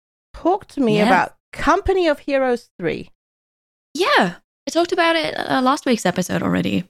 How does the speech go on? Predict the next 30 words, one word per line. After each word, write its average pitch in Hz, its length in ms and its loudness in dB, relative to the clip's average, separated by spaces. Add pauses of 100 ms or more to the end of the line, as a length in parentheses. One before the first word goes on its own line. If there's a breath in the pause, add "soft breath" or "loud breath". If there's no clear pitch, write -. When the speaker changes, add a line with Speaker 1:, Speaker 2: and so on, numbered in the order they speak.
(400)
Speaker 2:
Um, 196 460 -2
I've 190 100 -10
been 214 540 2
playing 190 320 0
it 226 100 0
again, 196 460 2
continued 226 580 2
with 208 140 -2
the 208 360 0
Italy 233 320 -2
campaign, 226 640 4 (800)
and, 214 480 4 (440)
and 226 100 2
I 240 40 4
still 302 180 -2
like 294 260 0
it. 196 240 2 (360)
It's, - 280 -10
it's - 220 -6
really 254 160 -2
fun. 220 480 0
Last 233 320 -2
week 302 300 -4
I 226 180 2
talked 226 320 -6
with 185 160 -10
Blind 202 240 2
about 180 300 2
it, - 240 -4
and 190 320 -2